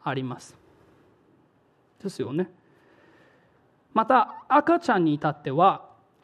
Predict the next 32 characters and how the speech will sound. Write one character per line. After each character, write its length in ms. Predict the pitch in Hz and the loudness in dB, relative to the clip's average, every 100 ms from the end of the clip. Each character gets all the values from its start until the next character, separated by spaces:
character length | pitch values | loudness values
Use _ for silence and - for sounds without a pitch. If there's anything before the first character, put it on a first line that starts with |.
| - | -8
自 180 | 160 180 | -4 -2
分 240 | 269 302 | 2 2
が 140 | 294 277 | 4 2
何 340 | 311 320 302 | 4 4 4
を 60 | 247 | 0
食 200 | - 277 | -2 4
べ 140 | 294 | 4
て 160 | 285 262 | 2 0
い 200 | 269 294 | 2 4
い 40 | |
の 140 | 277 277 | 2 0
か 160 | 262 | -2
す 240 | 247 - 339 | -4 0 4
ら 280 | 214 - - _ - | 4 2 -12 _ 0
わ 100 | 180 | 0
か 160 | 196 208 | 4 4
ら 80 | |
な 160 | 208 175 | 4 0
い 60 | 156 | 0
か 120 | 151 | -2
ら 100 | 131 | -4
こ 120 | - | -8
そ、 460 | - 285 262 - - _ _ _ _ _ _ | -2 2 2 -2 -18 _ _ _ _ _ _
床 260 | 160 160 208 | -6 -2 -2
に 60 | |
落 180 | 208 208 | -2 -2
ち 20 | |
て 80 | 185 | -2
る 80 | 160 | 0
も 140 | 151 | -2
の 100 | 165 | 0
を 160 | 165 - | -2 -4